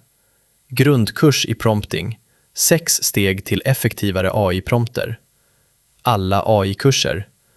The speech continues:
Branschspecifika kurser för ekonomer, jurister, journalister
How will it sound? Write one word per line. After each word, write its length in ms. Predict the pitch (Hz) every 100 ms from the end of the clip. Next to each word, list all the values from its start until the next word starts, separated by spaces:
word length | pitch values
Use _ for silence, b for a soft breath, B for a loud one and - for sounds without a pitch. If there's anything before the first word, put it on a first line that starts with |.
| b b b
Branschspecifika 1040 | 113 123 113 98 - 110 117 123 135 -
kurser 400 | 107 107 - 95
för 140 | 92 104
ekonomer, 760 | 95 - 113 135 135 131 135 135 b
jurister, 720 | 113 110 123 - - 95 92 - b
journalister 840 | - 120 110 110 117 - 80 98